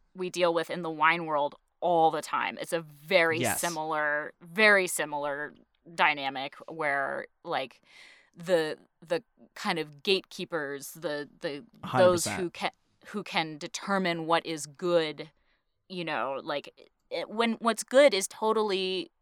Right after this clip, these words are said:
Speaker 1: subjective, you know, or, or,
Speaker 2: Yeah.
Speaker 1: you know, if you, I always say with wine, and I know it sounds cliche, but if you like it, then it's good. Because,
Speaker 2: Right.
Speaker 1: like, if you enjoy tasting something, you can't be wrong. <laughs>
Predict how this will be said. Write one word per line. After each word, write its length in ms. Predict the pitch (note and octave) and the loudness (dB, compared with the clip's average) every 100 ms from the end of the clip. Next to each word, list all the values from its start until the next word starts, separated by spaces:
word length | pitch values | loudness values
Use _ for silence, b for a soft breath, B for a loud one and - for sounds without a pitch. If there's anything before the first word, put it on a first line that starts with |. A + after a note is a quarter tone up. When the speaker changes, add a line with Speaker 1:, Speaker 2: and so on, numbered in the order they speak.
| _ _ - - | _ _ -20 -8
Speaker 1:
subjective, 800 | - F#3+ G3 F#3+ - - C#2 - _ - | -4 0 2 2 -2 -10 -10 -16 _ -12
you 100 | F3+ | -6
know, 320 | C#3 C3+ C3+ | -2 -2 -2
or, 220 | - E3+ - - | -2 -4 -4 0
or, 140 | F3+ | 2
Speaker 2:
Yeah. 80 | - _ _ _ _ _ - | 0 _ _ _ _ _ -6
Speaker 1:
you 120 | G3+ | -2
know, 200 | F3 D#3 | 0 0
if 220 | - F#3+ G#3 | 0 -2 -2
you, 120 | G3 B B B - | -6 B B B 6
I 180 | A3+ C4 | 8 10
always 260 | C4+ B3 | 8 6
say 180 | - G3+ | 4 4
with 180 | G3 F3+ | 4 4
wine, 380 | G#3+ G#3 E3+ E3 - | 8 8 6 2 0
and 100 | E3 | 2
I 100 | E3 | 2
know 180 | E3+ E3+ | 2 0
it 200 | D#3+ - | -2 -2
sounds 340 | D#3+ D#3+ D#3+ | 2 2 0
cliche, 540 | - E3+ - B3+ F#3+ F3+ b _ | -8 -6 2 4 4 2 b _
but 120 | G3+ | -2
if 140 | G3 G3+ | 0 0
you 160 | A3 | 0
like 240 | A3 C#4 D4 | 4 4 4
it, 140 | A3+ | 0
then 140 | B3+ | 2
it's 160 | B3+ A#3 | 2 0
good. 420 | A3+ E4 - - _ _ _ - | 2 2 0 -6 _ _ _ -10
Because, 420 | G#3 G#3+ F#3+ F#3+ | -4 2 4 4
Speaker 2:
Right. 200 | A#2 - - _ _ _ _ - | 0 -4 -10 _ _ _ _ -6
Speaker 1:
like, 200 | G3 F3 - | -4 -2 -2
if 160 | G#3+ | -2
you 180 | G#3+ C4+ | -2 0
enjoy 500 | B3 A3+ A3 C4+ C4 G#3 _ - | 0 2 4 6 4 -2 _ -4
tasting 420 | C#4+ - G#3 F#3+ | -4 -2 -4 -2
something, 560 | F#3 F3 G3 G3 G#3 - | -2 0 0 -2 -4 -10
you 200 | G#3+ A#3+ | -8 -4
can't 320 | C#4 C#4+ C4 | 2 2 2
be 120 | C4 | -4
wrong. 580 | A#3 A#3+ B3+ D3 C#3 G3 | 4 8 8 6 2 -6
<laughs> 60 | - | 6